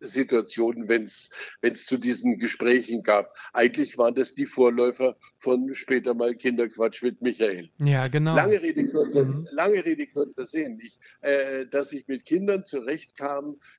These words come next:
Speaker 1: äh, das wusste ich. Aber dass es auch funktioniert, wenn da eine Masse von Kindern im Studio, äh, sitzt, äh,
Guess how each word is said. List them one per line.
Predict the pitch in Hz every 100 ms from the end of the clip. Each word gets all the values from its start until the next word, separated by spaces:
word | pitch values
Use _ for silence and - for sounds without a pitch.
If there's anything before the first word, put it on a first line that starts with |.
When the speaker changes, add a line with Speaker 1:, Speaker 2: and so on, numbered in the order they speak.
| -
Speaker 1:
äh, | 139 131 131 131 123 110
das | 120 -
wusste | 123 165 - 190
ich. | 185 208 196 - -
Aber | 147 151
dass | 156 147
es | 175 -
auch | 156 -
funktioniert, | 147 139 - 131 143 196 180 -
wenn | 135 123
da | 127
eine | 131 127 127
Masse | 123 127 165 160 156
von | - 131 127
Kindern | - 190 165 120
im | 123 117
Studio, | - 196 170 131 104 - - - -
äh, | 127 127 131 131 127
sitzt, | 110 139 139 - _ _ _ _
äh, | - 120 120